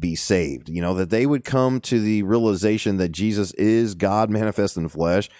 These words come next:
He died for the remission of sins, and that, uh, under his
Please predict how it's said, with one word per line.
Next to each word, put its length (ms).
He 120
died 320
for 100
the 80
remission 380
of 100
sins, 400
and 300
that, 280
uh, 300
under 540
his 600